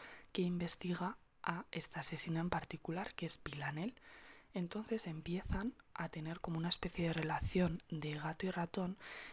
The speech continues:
y una obsesión mutua. Las dos se obs-, o sea, cada una se obsesiona con la otra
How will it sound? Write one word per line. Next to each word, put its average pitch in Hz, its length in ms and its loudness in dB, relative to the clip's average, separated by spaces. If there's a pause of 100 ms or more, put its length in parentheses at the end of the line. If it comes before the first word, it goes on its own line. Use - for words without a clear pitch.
(180)
y 208 160 2
una 196 220 2
obsesión 185 520 4
mutua. 151 520 0 (240)
Las 175 200 0
dos 180 140 2
se 226 100 4
obs-, - 260 -4
o 170 100 2
sea, 165 240 -2
cada 185 200 0
una 202 180 2
se - 100 2
obsesiona 170 460 2
con 185 180 4
la 165 160 4
otra 185 340 0